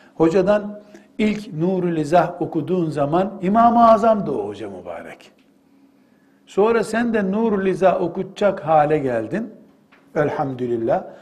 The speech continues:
Sen Nurul İzah okurken Hoca Efendi Hazretleri diyordun. Nurul İzah okutmaya sen başlayınca "Bizim hoca dedi ki" oluyor.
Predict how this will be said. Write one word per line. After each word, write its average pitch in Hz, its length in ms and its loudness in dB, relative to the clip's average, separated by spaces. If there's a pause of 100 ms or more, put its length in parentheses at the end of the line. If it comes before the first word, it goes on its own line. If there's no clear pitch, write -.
(300)
Sen 202 300 0
Nurul 214 300 0
İzah 196 360 0
okurken 208 480 -2 (140)
Hoca 185 200 2
Efendi 202 280 0
Hazretleri 147 560 -4
diyordun. 143 320 -14 (1120)
Nurul 247 360 6
İzah 220 320 0
okutmaya 190 520 0
sen 208 320 -4
başlayınca 190 580 -4
"Bizim 226 300 0
hoca 220 320 0
dedi 220 260 -2
ki" 135 140 -6
oluyor. 92 360 -12